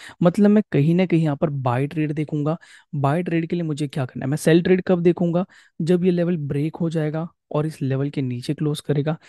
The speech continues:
तो यहाँ पर मैं कहीं ना कहीं शॉर्ट ट्रेड देखूंगा। लेकिन ज़्यादातर फिबोनाची रिट्रेसमेंट हम यूज़ करते हैं पोजिशनल के लिए, तो हम यहाँ पर लॉन्ग के लिए हम देखेंगे ना कि शॉर्ट के लिए। लॉन्ग मतलब बाय और शॉर्ट मतलब सेल, तो हम यहाँ पर बाइंग के लिए ही देखेंगे एक पोजिशनल या फिर स्विंग ट्रेड के लिए।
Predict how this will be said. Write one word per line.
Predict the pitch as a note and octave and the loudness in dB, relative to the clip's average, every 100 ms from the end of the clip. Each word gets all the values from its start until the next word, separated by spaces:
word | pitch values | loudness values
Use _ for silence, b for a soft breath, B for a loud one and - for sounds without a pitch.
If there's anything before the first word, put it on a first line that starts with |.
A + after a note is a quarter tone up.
| b _ G3 | b _ 2
तो | G3 | 2
यहाँ | E3+ E3 | 2 0
पर | D#3+ | 0
मैं | E3 | -2
कहीं | D3+ C#3 | -2 -2
ना | C#3+ | -2
कहीं | D3 | -4
शॉर्ट | - C3 C3 - | -4 -2 -2 0
ट्रेड | C3+ A#2+ | 0 0
देखूंगा। | B2+ B2+ A#2+ | 0 -2 -2
लेकिन | C3 D3+ D#3 D#3+ | 0 0 0 -4
ज़्यादातर | C#3 - C#3 C3+ D3+ B B B B _ | -6 -4 -2 0 -2 B B B B _
फिबोनाची | D#3 D#3+ F#3+ F#3 F3 | 2 4 2 2 0
रिट्रेसमेंट | D3 C#3+ C#3+ D3+ D3 | 0 -2 -4 -4 -4
हम | C#3 | -4
यूज़ | B2+ C#3 | -4 -6
करते | - C3 D3+ | -4 -6 -6
हैं | - - | -10 -8
पोजिशनल | B2+ C#3 D#3 C#3 | -6 -2 0 0
के | C3 | 2
लिए, | B2+ F3+ B B - | 0 -2 B B 0
तो | F#3 | 2
हम | F#3+ | 2
यहाँ | F3+ | 2
पर | F#3 | 2
लॉन्ग | D3 C3+ C3 D3 D#3+ - | 4 2 2 -2 -4 -4
के | D#3+ | -2
लिए | D3 D#3 | 0 -2
हम | C#3 | -2
देखेंगे | B2+ A#2+ C3+ D#3 | -2 -4 -6 -4
ना | C3 A#2+ | -4 -6
कि | D#3 | -6
शॉर्ट | - C3 B2+ | -4 0 0
के | - B2 | 0 -2
लिए। | B2 | 0
लॉन्ग | B2+ C#3+ C3+ | 0 0 -2
मतलब | C#3 C3+ B2 | -2 -2 0
बाय | A#2 F3 B B B C#3 | 2 0 B B B -8
और | |
शॉर्ट | C#3 B2+ A#2+ C3+ | -6 -6 -6 -4
मतलब | B2+ C#3+ | -4 -4
सेल, | - C#3 - | -8 -10 -2
तो | D#3+ | 0
हम | D#3+ | 2
यहाँ | D#3 | 2
पर | F#3 | 2
बाइंग | D3+ C3 B2 C#3+ D#3 | 2 2 2 2 2
के | D#3+ | 2
लिए | E3 | 4
ही | |
देखेंगे | D#3+ C#3+ E3 D#3 G#3+ b b _ | 2 0 -2 -2 -4 b b _
एक | E3+ - | -8 -4
पोजिशनल | C#3+ C3+ D3 F3 D#3 | -2 -2 -2 0 0
या | D3 | 2
फिर | D3 | -2
स्विंग | - C3 B2+ | -2 -4 -2
ट्रेड | B2+ A#2+ | -4 -2
के | C3 | -4
लिए। | A#2+ | -4